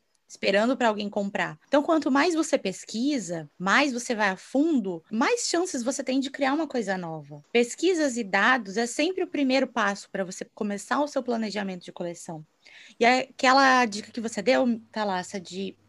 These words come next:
pesquisar no Instagram, eu acho super legal. Só que vá pesquisar pessoas reais.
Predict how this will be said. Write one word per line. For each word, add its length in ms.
pesquisar 360
no 80
Instagram, 600
eu 120
acho 220
super 400
legal. 380
Só 320
que 400
vá 240
pesquisar 420
pessoas 340
reais. 840